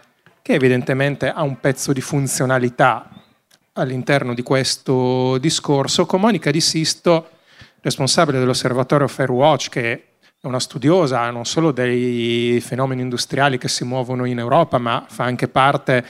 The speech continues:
del movimento che sta cercando di organizzare per il ventuno giugno una grande manifestazione, eh, per la pace a Roma, volevo provare a tirare un po' le conclusioni politiche di questa vicenda, perché,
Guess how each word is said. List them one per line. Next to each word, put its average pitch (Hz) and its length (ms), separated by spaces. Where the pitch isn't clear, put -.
del 151 140
movimento 156 440
che 131 120
sta 139 120
cercando 147 400
di 135 100
organizzare 127 580
per 135 140
il 131 60
ventuno 131 400
giugno 139 300
una 123 120
grande 135 300
manifestazione, 123 1040
eh, 123 360
per 127 180
la 131 100
pace 139 500
a 135 280
Roma, 170 460
volevo 196 240
provare 156 320
a 147 40
tirare 143 280
un 139 120
po' 151 120
le 156 100
conclusioni 123 1600
politiche 151 460
di 123 80
questa 135 300
vicenda, 131 500
perché, 147 520